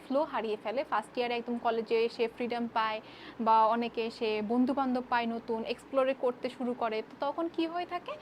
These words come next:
যে পড়াশোনা থেকে একটু ট্র্যাকলেস হয়ে পড়ে, বা ট্র্যাক, পড়াশোনার ট্র্যাক থেকে একটু বের হয়ে পড়ে।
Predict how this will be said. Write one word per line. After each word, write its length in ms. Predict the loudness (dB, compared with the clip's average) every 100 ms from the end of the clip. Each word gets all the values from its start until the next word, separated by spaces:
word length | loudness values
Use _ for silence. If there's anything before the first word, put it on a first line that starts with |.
| -14 -4
যে 120 | -4 2
পড়াশোনা 360 | 2 4 0
থেকে 200 | -2 0
একটু 140 | 2 0
ট্র্যাকলেস 640 | 0 2 2 4 2 2 0
হয়ে 140 | -4 -2
পড়ে, 160 | -4
বা 100 | -4
ট্র্যাক, 240 | 0 0 0 2
পড়াশোনার 420 | 2 2 -2 -2
ট্র্যাক 180 | -2 -2 -2
থেকে 160 | -4 -2
একটু 160 | 0
বের 220 | 4 4 2
হয়ে 120 | -4
পড়ে। 160 | -6 -10